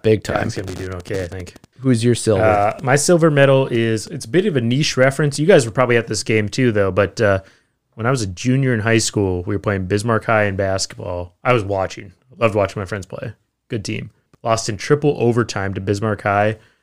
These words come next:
Speaker 2: crosstown rivals. Had the ball. It was tied. Eight seconds left. Saint Mary's has it, inbounds it, turnover. Some Bismarck High player, like, falling out of bounds, banks a half-court shot in to win the game, and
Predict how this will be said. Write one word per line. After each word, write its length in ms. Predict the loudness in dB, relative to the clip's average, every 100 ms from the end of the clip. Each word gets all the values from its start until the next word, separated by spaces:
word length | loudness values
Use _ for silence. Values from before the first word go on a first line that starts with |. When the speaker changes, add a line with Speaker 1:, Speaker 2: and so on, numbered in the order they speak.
| _
Speaker 2:
crosstown 460 | -4 -4 -2 -6 -4
rivals. 460 | -4 -2 -2 -4 -10 _ _ _ _
Had 140 | -4
the 40 | 0
ball. 380 | 2 4 4 2
It 60 |
was 120 | -8
tied. 460 | -2 0 0 -2 -10 _
Eight 140 | -6
seconds 320 | -2 -2 0 0
left. 300 | 0 0 -14 _ _ _ _
Saint 200 | -8 -4
Mary's 180 | -2 0
has 240 | 0 0
it, 180 | -2 -6 -8
inbounds 460 | -2 2 2 2
it, 180 | 0 -2 _ _ _
turnover. 640 | -4 -2 0 0 0 -4 -6 _ _ _
Some 240 | -6 -2
Bismarck 320 | -2 -2 -2
High 160 | 0 -2
player, 340 | 0 0 0
like, 140 | -2 -4
falling 340 | -2 0 2
out 140 | 0 0
of 80 |
bounds, 280 | -2 -4 -4
banks 400 | -6 -4 -4 -4
a 140 | -6 -8 -4
half-court 420 | -4 -2 -4 -4
shot 300 | -2 -2 -2
in 120 | -4
to 60 | -4
win 160 | -6 -6
the 60 |
game, 340 | -6 -4 -4 -8
and 180 | -10